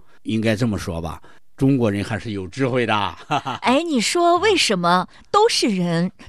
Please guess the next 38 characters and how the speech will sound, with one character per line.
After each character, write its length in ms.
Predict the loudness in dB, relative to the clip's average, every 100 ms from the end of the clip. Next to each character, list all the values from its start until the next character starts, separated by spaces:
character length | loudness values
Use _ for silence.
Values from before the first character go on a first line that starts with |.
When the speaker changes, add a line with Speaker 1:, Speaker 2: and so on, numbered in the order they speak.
| -2
Speaker 2:
东 200 | 0 2
西 160 | 0 2
方 180 | 2 2
的 80 | -2
差 240 | -4 -6
距 180 | -2 -2
怎 180 | -2 -6
么 80 | -6
这 240 | -2 -2 -2
么 80 |
大 300 | -2 -2 -2
呢？ 280 | -4 -6 -8
Speaker 1:
对。 160 | -8 -2
Speaker 2:
完 120 | 0 0
全 180 | 2 0
相 200 | 2 0
反。 480 | -2 -4 -4 -6 -6 -14 -20 -6
Speaker 1:
中 240 | -2 -2
国 120 | -2
人 200 | -4 -4
为 100 | -4
什 120 | -4
么 60 | -8
不 140 | -10
适 180 | -10 -10
合 140 | -10 -8
用 240 | -8 -10
啊？ 40 | -8
因 160 | -6
为 80 | -4
泱 280 | -4 -4 -4
泱 220 | -6 -10
大 220 | -14 -16 -18
国， 180 | -18 -20 -20 -16
土 260 | -10 -8 -2
地 200 | 0 0
人 280 | 0 -2
口 260 | -2 -4